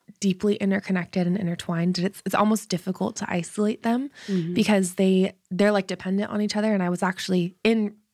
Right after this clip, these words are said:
Speaker 1: preparing for this, I was reading an article that was talking about,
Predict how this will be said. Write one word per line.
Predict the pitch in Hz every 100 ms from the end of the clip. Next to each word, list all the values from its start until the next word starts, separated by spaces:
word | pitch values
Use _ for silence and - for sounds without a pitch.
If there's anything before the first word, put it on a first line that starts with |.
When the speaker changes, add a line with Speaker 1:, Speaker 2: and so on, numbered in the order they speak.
| _ _
Speaker 1:
preparing | - 185 175 175
for | 170
this, | 160
I | 175
was | 170 175
reading | 175 175
an | 165
article | 170 - 170
that | -
was | 170
talking | - 185 185 185
about, | 175 170 165